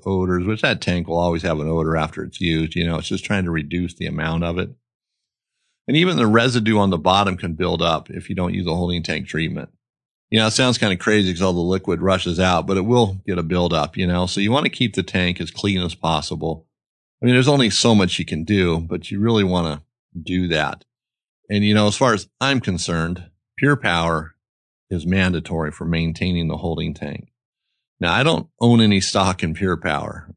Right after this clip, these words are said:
It used to be my company. Volterra Products owns it, and I am a fan of Volterra, and I've said it before, sometimes it sounds like I'm working for them, but I'm not.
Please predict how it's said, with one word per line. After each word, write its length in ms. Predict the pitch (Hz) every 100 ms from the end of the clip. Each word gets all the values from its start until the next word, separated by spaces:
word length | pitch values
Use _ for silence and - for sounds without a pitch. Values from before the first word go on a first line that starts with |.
| -
It 100 | -
used 260 | 104 120 -
to 60 |
be 140 | 87 82
my 180 | 78
company. 460 | 78 78 71 - - _ _ _ _ _ _ _ _ -
Volterra 560 | 95 95 131 131 113
Products 400 | 90 92 85 80
owns 300 | - 87 85
it, 80 | 98
and 80 | 90
I 100 | 92
am 220 | 107 127
a 60 | 101
fan 280 | - 101 98
of 100 | 90
Volterra, 560 | 90 82 - 87 85
and 120 | 82
I've 120 | 85 82
said 200 | 101 98
it 60 |
before, 420 | 90 85 101 87
sometimes 400 | 82 98 90 90
it 80 | 85
sounds 280 | - 92 90
like 220 | 87 85
I'm 140 | 85 85
working 340 | 90 87 82
for 120 | 85
them, 240 | 82 82 82
but 120 | 107
I'm 160 | 113
not. 380 | 92 80 80 95